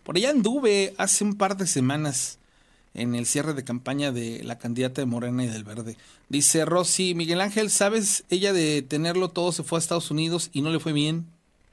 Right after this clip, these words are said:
Su casa la rentan, es una casa muy grande, pero no duran viviendo ahí, sí debe de ser." Saludos, el buen amigo Miguel Ángel Flores, que se, se, se va a aventar la misión de que vayamos a Puente de Oro,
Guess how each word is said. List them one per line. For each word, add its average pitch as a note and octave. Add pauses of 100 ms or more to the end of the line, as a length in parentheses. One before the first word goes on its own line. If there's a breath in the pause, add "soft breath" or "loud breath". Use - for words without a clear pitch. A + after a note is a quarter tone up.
(1000 loud breath)
Su -
casa A#3
la A#3+
rentan, G3
es F#3
una F#3
casa F3+
muy F3
grande, D#3+
pero E3+ (120)
no D#3+
duran F3
viviendo C3+
ahí, B2+
sí D#3+
debe C#3+
de A2+
ser." C#3 (760 soft breath)
Saludos, G#3
el G3
buen G#3
amigo G#3
Miguel F3
Ángel G3+
Flores, G3
que D#3+
se, D3+
se, D3+
se D#3
va F3
a F#3+
aventar G3
la G3
misión F#3+
de F3+
que D#3+
vayamos E3+
a C#3
Puente C#3
de E3
Oro, E3